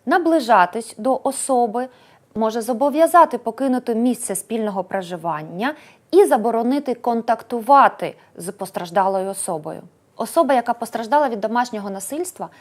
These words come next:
забезпечується державою цілим комплексом послуг. Наприклад, у нас є шелтери, притулки, кризова кімната, коли постраждала особа може бути направлена для того, щоб захистити її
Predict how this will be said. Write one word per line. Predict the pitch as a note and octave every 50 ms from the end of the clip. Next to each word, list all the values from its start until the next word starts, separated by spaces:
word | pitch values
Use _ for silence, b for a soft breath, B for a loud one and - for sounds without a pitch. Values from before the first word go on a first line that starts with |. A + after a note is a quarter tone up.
| b b
забезпечується | - G3 F#3 G3+ G#3+ - - D#4+ E4+ E4 - C4+ A#3+ G#3+ - - G#3
державою | F3+ E3+ G3+ F#3+ F#3 - A#3+ D4 F4+ F4 C4+ A#3 F#3+
цілим | F#3 - - B3+ C#4+ E4 E4+ D4+ A#3
комплексом | - - G#3+ A#3+ B3 B3+ C4+ C4 - - A#3+ A3+
послуг. | A3+ - A3 G3 F#3 F#3 - - D#3+ - _ b b b b b b b b b b b b b b
Наприклад, | A#3+ B3 - D#4+ D4+ D#4 D4 C4+ C4+
у | B3+ B3
нас | B3 B3+ B3+ B3+ - -
є | A3+ G#3 G#3+ A#3 A#3+ A#3+ A3+ A#3 _ _
шелтери, | - - - A#3 C4 C#4 C#4+ C#4+ - A3 G3 G3 G3 F#3 F3+ - - _
притулки, | - - G#3+ G3 G3+ - G#3 G3+ G#3+ A3 G#3 - - G3 F3+ b b b b
кризова | - A#3 C4 B3+ A#3 G#3+ A3 G#3+
кімната, | G#3+ - G3+ F#3+ F#3 F3+ F3 F3 F3+ F#3 - - E3+ - b b b b b
коли | b - A#3 A#3+
постраждала | A#3 A#3+ B3 - C4 A#3+ A3+ A3 C4 B3+ B3 A#3+ A3+ G#3
особа | A3 G#3+ - - C4+ - A#3+ G#3+ G3 B B B B B
може | - G#3+ A3 A#3 C4+ C4 C4 A#3+ F#3+ G#3
бути | F#3 F3 G3+ A3 A3 A3 - F#3+ F3+ - _ -
направлена | G#3 A3+ - - B3 A3+ G3+ F#3 F3 F#3 G#3 A3+ A#3+ B3+ C#4 D4 D#4 D#4 B B B -
для | G3+ A3 G#3+
того, | G#3+ - A#3 A3+ G3 F3+ G3+ F#3
щоб | - - - - A#3+ A#3 B3 C#4+ C#4 - b b b b b
захистити | - F3+ A3+ G#3 - A3 G3 - _ - A#3 B3+ B3+ C#4
її | B3+ G#3 F#3+ F#3+ F#3+ F#3+ F3+ E3 E3 F3+ F#3+ G#3 A3